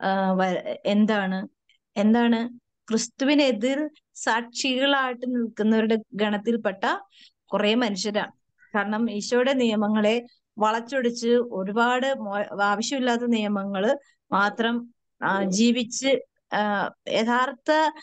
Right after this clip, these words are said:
ആ, ദൈവീക കൃപ നഷ്ടപ്പെടുത്തി അവർക്ക് ബുദ്ധി കൊണ്ട് ജീവിച്ച്, ആ, അങ്ങനെ ജീവിക്കുന്ന ആൾക്കാരാ. അവരുടെ ബുദ്ധിയിലും നിയമങ്ങളിലും മാത്രം കടിച്ചു തൂങ്ങി മോശയുടെ, ആ, ക്രമപ്രകാരം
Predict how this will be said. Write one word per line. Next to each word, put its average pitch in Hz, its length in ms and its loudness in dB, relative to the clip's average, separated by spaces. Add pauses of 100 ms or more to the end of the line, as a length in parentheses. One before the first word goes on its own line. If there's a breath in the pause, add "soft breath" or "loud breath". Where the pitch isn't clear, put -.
(300 loud breath)
ആ, 233 400 2
ദൈവീക 277 840 0 (100)
കൃപ 247 300 2 (360)
നഷ്ടപ്പെടുത്തി 254 1080 0
അവർക്ക് 247 600 0
ബുദ്ധി 254 440 2
കൊണ്ട് 294 220 4
ജീവിച്ച്, 240 640 0 (580 loud breath)
ആ, 254 140 0 (520)
അങ്ങനെ 277 320 2
ജീവിക്കുന്ന 254 460 4
ആൾക്കാരാ. 180 420 -2 (920)
അവരുടെ 247 480 2
ബുദ്ധിയിലും 277 840 2
നിയമങ്ങളിലും 240 800 2
മാത്രം 233 480 0
കടിച്ചു 220 260 -4
തൂങ്ങി 208 300 -2
മോശയുടെ, 220 640 2 (420 loud breath)
ആ, 208 400 0 (360)
ക്രമപ്രകാരം 208 960 -2